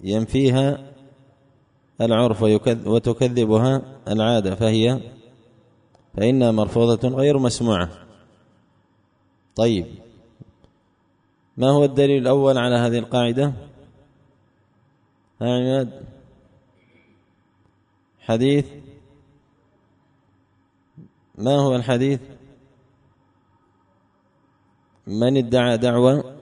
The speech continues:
كاذبة ليتكثر بها لم يزده الله بها إلا قلة. من ادعى دعوى كاذبة ليتكثر بها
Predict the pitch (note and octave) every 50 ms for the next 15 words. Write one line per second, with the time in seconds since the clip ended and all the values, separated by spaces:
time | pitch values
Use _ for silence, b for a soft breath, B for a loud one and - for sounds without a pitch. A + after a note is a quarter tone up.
0 | - - - - - A#2+ - - - B2+ C3 C3 C3+ C#3 C3 B2+ B2 - B2 A2+
1 | A#2 A#2+ A#2 G#2+ B2+ A#2 B2+ B2 A2+ - A#2+ A2 A2+ A2 G#2+ A#2 B2 B2+ C#3+ D3
2 | - - - - G#2+ A2+ B2 A#2+ A2+ A#2 A#2 A2 A2+ A2 G#2+ A#2 A2+ A2 G2+ G#2+
3 | A#2 A#2 A2 A2 A#2 A#2 A2 A#2 B2+ C#3 C3 A#2+ B2+ - - - - _ _ _
4 | _ _ _ _ _ _ _ _ _ _ _ _ _ _ _ _ C#3+ C#3 A#2+ G#2+
5 | G#2 F#2+ E2 D2 D2+ - - - - - - G#2 G#2+ A2 G#2+ G#2 G#2 A2 G2+ G2+
6 | G2+ G2 A2 A2+ G#2+ G#2 F#2+ F#2+ - - B2 A2+ G#2+ A2 G2+ G2+ G2+ - G#2 F#2+
7 | G2 F#2+ F#2 G#2 G2 - B2 A#2 - - G#2+ G#2 G2+ F#2+ G2+ A2 B2 C3 C#3